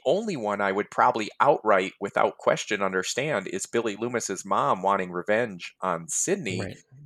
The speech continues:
Speaker 1: But why kill all those other people who had nothing else to do with it? I mean,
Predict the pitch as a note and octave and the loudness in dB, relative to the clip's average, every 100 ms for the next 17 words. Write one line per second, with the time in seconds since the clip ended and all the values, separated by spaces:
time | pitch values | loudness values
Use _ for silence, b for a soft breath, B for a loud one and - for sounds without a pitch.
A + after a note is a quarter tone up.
0 | - _ _ _ G3 G3+ F3 - - - | -20 _ _ _ 2 4 2 0 -8 -10
1 | _ _ _ _ _ _ _ B2 C3 D#3+ | _ _ _ _ _ _ _ -20 -6 -4
2 | D#3 D#3+ E3+ - - E3 D3+ C3 _ - | -2 0 -2 -4 0 2 2 0 _ -4
3 | D3 D#3+ D#3 D3+ D3 D3 E3 D#3+ C3 A2+ | 0 2 2 2 2 0 -4 -2 0 0
4 | C#3+ B2+ A#2 C3 A#2 B2 C3 C#3 D3+ - | -2 -6 -2 0 0 -2 -8 0 0 0
5 | C3 B2+ B2 - A2 C#3 C#3+ - D#2 - | -4 -2 -2 -2 -6 -4 -4 -2 -2 0
6 | A#2+ A#2+ | 0 0